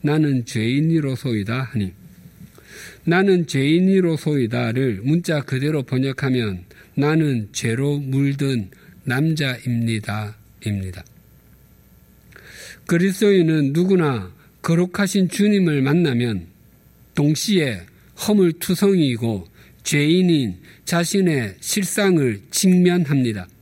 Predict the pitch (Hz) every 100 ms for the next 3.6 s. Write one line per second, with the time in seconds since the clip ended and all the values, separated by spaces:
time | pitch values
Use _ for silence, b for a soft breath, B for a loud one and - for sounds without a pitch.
0 | - _ _ - - - - B B B
1 | B B B B - - 202 185 175 143
2 | 98 B B - 240 208 190 - 190 220
3 | 214 175 131 123 113